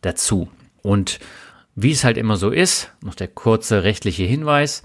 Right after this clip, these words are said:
die von mir genannten Aktien, Unternehmen, E T Fs sind keine Anlageberatung, sondern das ist meine persönliche Meinung und was ihr daraus macht, das bleibt euer Risiko und auch euch selbst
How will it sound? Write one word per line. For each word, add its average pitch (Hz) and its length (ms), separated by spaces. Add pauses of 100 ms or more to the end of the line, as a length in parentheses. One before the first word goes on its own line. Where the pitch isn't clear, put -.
(160)
die 110 200
von 101 260
mir 131 560
genannten 107 480
Aktien, 110 520
Unternehmen, 107 680
E 110 140
T 104 160
Fs - 400 (100)
sind 101 220
keine 123 340
Anlageberatung, 113 1040 (140)
sondern 101 640
das 87 140
ist 87 100
meine 95 260
persönliche 101 480
Meinung 101 480 (260)
und 92 100
was 90 160
ihr 113 160
daraus 101 380
macht, - 440
das - 140
bleibt - 280
euer 95 240
Risiko 87 640 (100)
und 85 420
auch 90 320
euch 85 160
selbst - 480